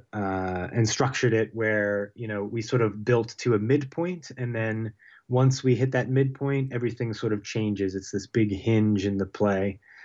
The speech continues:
and, uh, and it's just about the consequences of what happens right in the middle of the, of, of the, of the piece. Um, so that, that gave us sort of a trajectory to go on, um, which,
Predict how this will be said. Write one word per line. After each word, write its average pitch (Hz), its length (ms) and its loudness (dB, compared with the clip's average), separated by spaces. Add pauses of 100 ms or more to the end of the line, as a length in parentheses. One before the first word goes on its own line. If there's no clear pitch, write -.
(260)
and, 101 160 2
uh, 95 380 0
and 104 340 2
it's 107 280 -2
just - 260 -2
about 104 220 0
the 113 80 -6
consequences 101 960 -4
of 92 180 -4 (380)
what 113 140 2
happens 107 420 -2
right 104 180 0
in 101 80 -6
the 98 80 -2
middle 95 340 -2
of 82 140 -16
the, 87 200 -8 (140)
of, 92 340 -4
of 95 180 -4
the, 87 360 -2 (180)
of 104 140 0
the - 80 0
piece. - 440 -2 (460)
Um, 107 320 6
so 143 140 2
that, 147 360 2
that 139 240 0
gave 139 220 2
us 123 160 -4
sort 120 180 -4
of 107 120 -6
a 104 260 -2
trajectory 107 680 -4
to 92 100 -4
go 98 220 2
on, 135 360 -2 (420)
um, 101 380 0
which, 123 480 0